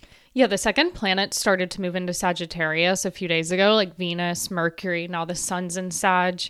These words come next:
My mindset completely shifted. Like, I was looking at things much more optimistically, way less anxious. So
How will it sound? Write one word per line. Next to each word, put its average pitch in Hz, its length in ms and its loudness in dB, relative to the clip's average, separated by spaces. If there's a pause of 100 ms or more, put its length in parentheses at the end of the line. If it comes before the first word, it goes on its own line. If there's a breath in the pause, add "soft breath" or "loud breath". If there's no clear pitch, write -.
(760 loud breath)
My 208 260 6
mindset 208 600 4
completely 202 560 2
shifted. 175 600 0
Like, 185 180 0
I 185 220 4
was 185 280 0
looking 190 320 -2
at 185 140 -2
things 180 400 -4
much 190 460 -2
more 185 180 -2
optimistically, 180 1200 -4
way 196 300 0
less 185 280 0
anxious. 175 680 -4
So 170 480 -2